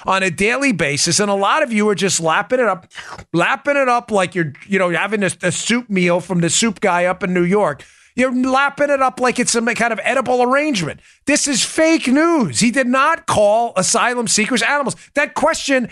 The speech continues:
and statement from the sheriff had nothing to do with asylum seekers at all. Have that at the ready. The sheriff was asking, or making a statement, excuse me, to be precise, was making a statement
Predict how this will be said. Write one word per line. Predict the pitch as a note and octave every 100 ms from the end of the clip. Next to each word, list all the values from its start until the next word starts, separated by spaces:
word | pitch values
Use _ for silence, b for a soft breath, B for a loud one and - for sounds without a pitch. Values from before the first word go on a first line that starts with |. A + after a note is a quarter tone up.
| -
and | B3
statement | - D4 D4+ C4 G3+
from | C4
the | B3+
sheriff | - C4+
had | G#3+ A3+
nothing | A#3 D4+ - D4+
to | A#3+
do | G#3 C#4
with | C4+
asylum | A#3 - B3+ B3+ A3
seekers | A3 G#3 F#3
at | F#3+
all. | F3 A#2 - _ _ _ _ _ _ _ _ _ _ -
Have | G3 B3 G3
that | A#3+ A3+ A3 -
at | F#3 F#3+ F#3
the | G3
ready. | E3 C#3+ G#2 - _ _ _ _ _ _ _ _ _ _ _ _ _ _ -
The |
sheriff | - F#3+ F#3 G3+ G3
was | F#3+ F3 -
asking, | F3+ F3+ - F3+ E3+ E3+
or |
making | D#3+ F3+ F3+ E3
a | C#3+
statement, | - G#3+ G3+ D3 B2+ B2 _ _ _ -
excuse | D3+ - D#3+ A#2
me, | G#2+ A2+
to | B2
be | C3
precise, | B2 D3 - B2 G#2+ B B -
was | E3+
making | G#3 G3+ G#3+
a | F#3+
statement | F#3 - G#3+ G3 F3